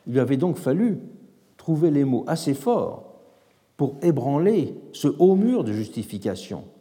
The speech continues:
qui était dressé à la face du pays. Dire, c'est son expression, que cet homme ment comme il respire,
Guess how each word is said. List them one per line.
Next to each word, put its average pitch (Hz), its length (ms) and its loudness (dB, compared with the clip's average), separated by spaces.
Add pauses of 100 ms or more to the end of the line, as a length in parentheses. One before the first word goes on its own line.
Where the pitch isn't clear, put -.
(520)
qui 107 100 -8
était 101 140 -6
dressé 113 400 -4
à 98 40 -2
la 85 100 -2
face 85 240 -8
du 87 100 -12
pays. 73 360 -10 (1300)
Dire, 170 460 4 (920)
c'est - 160 -16
son 110 160 -2
expression, 120 560 -4
que - 140 -6
cet - 260 -4
homme 190 320 2
ment 151 280 2
comme 147 180 2
il 143 100 0
respire, 143 600 -4